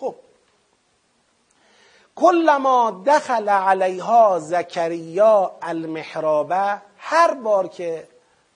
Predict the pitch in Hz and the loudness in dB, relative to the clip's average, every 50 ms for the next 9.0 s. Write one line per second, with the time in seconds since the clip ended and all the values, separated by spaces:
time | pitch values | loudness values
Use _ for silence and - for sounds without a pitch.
0 | _ _ - 185 180 175 143 - 247 311 302 220 - - 214 190 160 156 156 170 | _ _ -4 -2 -2 -2 -2 -4 -6 -6 -6 -6 -6 -6 -6 -6 -6 -6 -2 0
1 | 170 165 156 147 160 156 147 156 165 156 - 170 160 156 160 156 160 151 151 156 | 0 0 0 -2 -6 -6 -6 -6 -8 -8 -8 -10 -10 -8 -6 -8 -8 -8 -6 -2
2 | 202 233 254 269 254 233 202 165 180 175 160 - 175 165 160 165 160 165 202 226 | 0 0 0 0 -2 -4 -6 -6 -6 -6 -6 -6 -8 -8 -8 -8 -6 -2 0 0
3 | 254 254 - 185 170 156 151 151 147 139 131 135 156 151 127 - _ _ _ _ | 0 2 0 0 -2 -2 -4 -8 -10 -12 -10 -6 -6 -6 -6 -8 _ _ _ _
4 | _ _ _ _ _ - - - 202 240 226 208 240 262 269 262 202 196 180 160 | _ _ _ _ _ -20 -16 -10 -6 -4 0 2 4 4 4 4 4 4 4 4
5 | 151 165 165 160 180 160 - 175 175 175 170 170 170 185 220 202 180 - - 175 | 4 2 2 2 2 0 0 -2 -2 0 0 0 2 0 0 0 0 -4 -6 -6
6 | 175 175 165 160 170 202 202 170 151 165 165 156 - - - 208 196 185 175 151 | -4 -4 -2 0 2 2 2 2 0 -4 -8 -8 -8 -6 -2 -2 0 2 0 0
7 | 131 - - _ _ _ _ _ _ _ _ _ _ _ _ _ _ _ _ _ | -2 -6 -14 _ _ _ _ _ _ _ _ _ _ _ _ _ _ _ _ _
8 | - 170 180 170 170 180 180 175 170 165 233 247 226 - - - 156 143 127 - | -10 -8 -4 0 2 2 4 4 4 4 4 4 2 -2 -6 -14 -14 -14 -14 -14